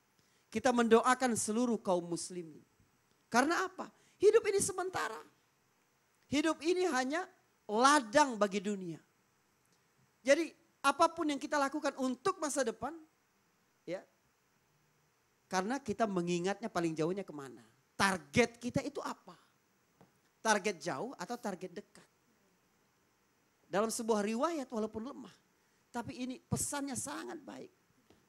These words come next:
Bahwa al-kayyisu, orang yang cerdas itu, ya, adalah mandana nafsahu hawahu,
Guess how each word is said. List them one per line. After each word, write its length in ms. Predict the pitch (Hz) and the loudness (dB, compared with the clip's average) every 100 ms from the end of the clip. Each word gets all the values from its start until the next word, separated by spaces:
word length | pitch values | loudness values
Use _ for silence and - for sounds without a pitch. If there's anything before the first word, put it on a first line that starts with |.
| _ _ _ _ _ _ _ _ | _ _ _ _ _ _ _ _
Bahwa 440 | 151 190 202 233 | -2 -2 0 -2
al-kayyisu, 920 | - 202 185 254 339 320 254 - 226 294 _ | 0 -4 -2 0 0 0 -4 -6 -12 -16 _
orang 260 | 233 220 226 | 0 0 0
yang 260 | 220 220 208 | 0 -2 -2
cerdas 580 | - 240 208 226 214 | 0 0 2 0 0
itu, 320 | 311 403 - 202 - _ _ _ _ _ _ _ _ | -4 -6 -6 -12 -14 _ _ _ _ _ _ _ _
ya, 200 | 180 247 - | -10 -10 -2
adalah 440 | 208 202 202 339 - _ _ _ _ _ _ - | 0 2 2 0 -6 _ _ _ _ _ _ -6
mandana 640 | 202 220 196 285 330 285 | -2 0 4 4 4 0
nafsahu 640 | 277 277 - 277 240 214 170 - _ | -2 -4 -4 -2 0 -2 -8 -18 _
hawahu, 540 | 156 233 220 175 170 | 0 2 2 0 -4